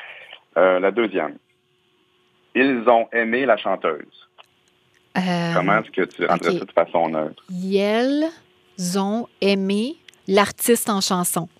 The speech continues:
Speaker 2: Ils
Speaker 1: Parfait.
Speaker 2: ont aimé l'artiste en chanson.
Speaker 1: Dix sur dix.
Speaker 2: Oh, wow!
Speaker 1: Dix sur dix. Ok, dix sur dix.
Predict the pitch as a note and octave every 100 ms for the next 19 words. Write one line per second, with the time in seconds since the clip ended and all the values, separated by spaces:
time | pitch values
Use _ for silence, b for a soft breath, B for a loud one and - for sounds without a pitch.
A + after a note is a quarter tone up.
0 | _ _ _ b b _ - - - F#3
1 | G#3+ B3 B3 G#3 G3+ F#3 G#3 G3+ G#3+ G3+
2 | - G3+ - F#3+ F#3+ F3+ F3 E3+ E3 _
3 | _ _ F#2 F2 G#2 - - E2+ D#2+ E2+
4 | - A#3+ C4+ F3+ F3 G#3+ G#3 F#3+ A#3 -
5 | - C5+ G#2 B3+ - B3 A3 A#3+ G#3 F#2
6 | F3+ A#3 - - - A4 F#4+ D4